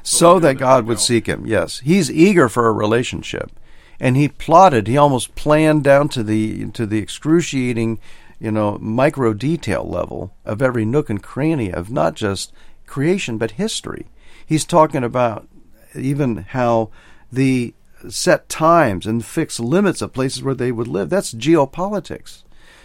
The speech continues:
Speaker 1: That's the e-, evolution of modern geography and where the borders and boundaries are. So even geopolitics, you know,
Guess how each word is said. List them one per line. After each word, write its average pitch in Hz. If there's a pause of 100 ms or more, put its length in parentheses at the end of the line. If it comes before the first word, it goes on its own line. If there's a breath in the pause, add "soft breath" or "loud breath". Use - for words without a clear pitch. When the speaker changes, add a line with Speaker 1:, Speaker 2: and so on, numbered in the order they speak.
(140 soft breath)
Speaker 1:
That's 165
the 127
e-, 135
evolution 135
of 110
modern 120
geography 107 (360 loud breath)
and 104
where 120
the 110
borders 104
and 95
boundaries 107
are. - (400 soft breath)
So 135
even 160
geopolitics, 143
you 135
know, 95